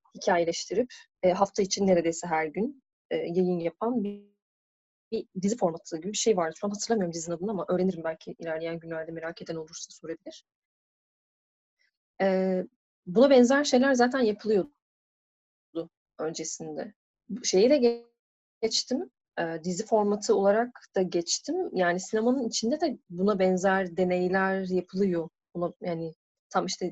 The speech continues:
dakika üzerinden değil ama yani şey bile bu konuda eleştirilebilir. E,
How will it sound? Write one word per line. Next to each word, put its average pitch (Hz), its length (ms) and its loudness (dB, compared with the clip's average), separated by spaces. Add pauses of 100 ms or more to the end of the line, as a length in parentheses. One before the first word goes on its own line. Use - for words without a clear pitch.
(140)
dakika 185 360 -4
üzerinden 185 540 0
değil 185 180 -2
ama 170 260 -4 (500)
yani 170 340 -2 (380)
şey 247 400 6
bile 220 400 2 (240)
bu 180 180 -14
konuda 208 300 2
eleştirilebilir. 196 1080 2
E, 170 360 -4